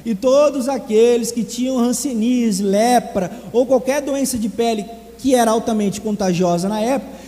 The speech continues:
tinham que andar à margem da sociedade. Normalmente andavam com um sininho, balançando e avisando que eles estavam vindo. E todo mundo sabia e se afastava.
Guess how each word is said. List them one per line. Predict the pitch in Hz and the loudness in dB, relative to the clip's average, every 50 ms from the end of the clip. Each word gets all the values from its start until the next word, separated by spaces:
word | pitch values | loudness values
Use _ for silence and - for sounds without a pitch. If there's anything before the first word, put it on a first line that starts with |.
| 247 214 - | -20 -14 -8
tinham | - - 269 330 349 330 330 277 | -2 2 2 2 2 2 -2 -2
que | - 277 269 | -4 -4 -4
andar | 269 254 240 247 277 285 285 | -2 0 2 2 4 4 4
à | 294 285 277 | 4 2 2
margem | 262 269 294 330 339 339 320 262 269 294 294 | 0 0 -2 0 0 2 2 2 2 2 2
da | 294 285 | 2 2
sociedade. | 269 285 302 277 - - 320 320 294 294 285 294 285 277 220 175 165 139 - - - - - - - - - - - - - - - - - - - - - - - - - - _ _ - - - - - - | 2 0 -2 -2 -2 -2 -4 -2 2 6 8 8 8 6 6 2 0 -2 -6 -10 -16 -18 -20 -20 -20 -20 -20 -20 -20 -20 -20 -20 -20 -20 -20 -20 -20 -20 -20 -20 -20 -20 -20 -20 _ _ -20 -20 -20 -16 -6 -2
Normalmente | 202 233 277 302 339 392 359 330 302 254 247 269 311 339 - 330 | 0 4 6 6 6 4 2 0 -2 0 -2 -2 -4 -4 -4 -4
andavam | 311 262 277 294 302 302 302 285 | -2 0 0 0 0 0 -2 -4
com | - - 277 294 294 | -2 -2 0 0 0
um | 285 | 0
sininho, | - - - 285 285 269 285 339 403 381 277 233 208 170 139 - - - - - - - - - - - - - - - - - - - - - - - - - - - - _ - - - - - - - - - - | 0 0 0 0 0 2 2 2 2 2 2 2 2 0 0 -4 -10 -14 -16 -18 -20 -20 -20 -20 -20 -20 -20 -20 -20 -20 -20 -20 -20 -20 -20 -20 -20 -20 -20 -20 -20 -20 -20 _ -20 -20 -20 -20 -20 -20 -20 -20 -14 -6
balançando | - 170 247 269 294 302 294 277 262 - - 294 311 330 330 330 330 | 0 4 4 4 6 4 4 2 2 2 2 2 4 4 4 4 4
e | 330 | 4
avisando | 294 294 262 262 302 269 208 208 262 285 294 285 285 | 6 4 6 6 4 4 4 2 2 2 2 0 0
que | - 294 | 0 0
eles | 285 277 262 247 | 0 0 0 -2
estavam | 240 - 302 294 285 247 285 285 285 254 | -2 -2 -2 0 0 0 0 0 0 0
vindo. | 226 269 302 294 254 214 170 147 147 - - - - - - - - | 2 2 2 2 2 0 0 -2 -6 -10 -16 -18 -20 -20 -20 -8 -4
E | 226 233 | -2 0
todo | - 294 302 302 294 285 | 0 0 0 0 0 0
mundo | 285 294 277 285 | 0 -2 -2 -2
sabia | - 302 277 240 262 285 | -4 -4 -2 -2 -2 -2
e | 285 | -2
se | 277 - 285 | -2 -2 -2
afastava. | 262 269 - 285 269 - - 294 285 294 277 262 202 170 151 - | -2 0 -2 -2 -2 -2 -2 0 0 2 2 0 -2 -4 -10 -12